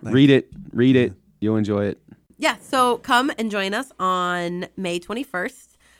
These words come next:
Speaker 3: um, to discuss some of those short stories and that film.
Speaker 1: Yes.
Speaker 3: That'll be a great time.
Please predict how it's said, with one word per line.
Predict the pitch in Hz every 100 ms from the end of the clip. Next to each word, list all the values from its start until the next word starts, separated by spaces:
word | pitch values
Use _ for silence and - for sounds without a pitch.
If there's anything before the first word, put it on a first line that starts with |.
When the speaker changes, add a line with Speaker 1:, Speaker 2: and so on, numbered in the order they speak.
| _
Speaker 3:
um, | - 185 175 -
to | -
discuss | 202 214 208 -
some | 202
of | 190
those | 196 185
short | - 160
stories | - 220 226 269 262
and | 170 170 180 180
that | 185 -
film. | 160 104 - -
Speaker 1:
Yes. | 101 _
Speaker 3:
That'll | - 92
be | 101
a |
great | - 101
time. | 127 202